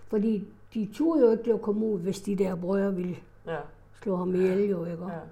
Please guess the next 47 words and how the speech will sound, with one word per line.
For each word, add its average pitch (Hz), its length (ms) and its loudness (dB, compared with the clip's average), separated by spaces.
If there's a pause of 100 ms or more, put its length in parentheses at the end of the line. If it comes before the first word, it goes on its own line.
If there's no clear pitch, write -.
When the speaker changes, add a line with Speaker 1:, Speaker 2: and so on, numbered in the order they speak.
(2000)
Speaker 1:
Så, 180 120 -8
men 170 200 -4
det 180 120 4
har 165 60 2
de 165 140 0
jo 160 60 -2
så 180 140 -2
ikke 165 180 -4
gjort, 175 300 -6 (100)
jo. 135 100 -12 (260)
Speaker 2:
Nej. 139 240 -12 (480)
Speaker 1:
De 185 120 -4
er 175 40 -4
nok 175 180 -4
blevet 175 320 -6
klogere. 170 400 -4 (600)
Speaker 2:
Ja, 143 300 -2
men 131 160 -4
det - 60 -6
er 131 120 -4
jo 123 60 -8
Speaker 1:
Altså. 165 280 -8
Speaker 2:
afmagt, 135 460 -6
man 127 140 -8
står 147 300 -4
i 131 40 -2
sådan 139 220 -4
en 233 60 6
Speaker 1:
Ja. 240 320 10
Speaker 2:
situation, 151 220 0
øh, 131 180 -4 (200)
så 143 80 -10
tænker 143 300 -10
jeg, 135 100 -8
at 131 60 -6
man 131 180 -6
kan 135 140 -10
tænke 143 280 -6
alt - 440 -8
Speaker 1:
Ja. 240 200 8 (240)
Speaker 2:
og 117 140 -16
har 139 80 -8
lyst 147 240 -8
til - 80 -8
alt, 127 220 -6
Speaker 1:
Ja, 233 200 2
Speaker 2:
og 123 80 -8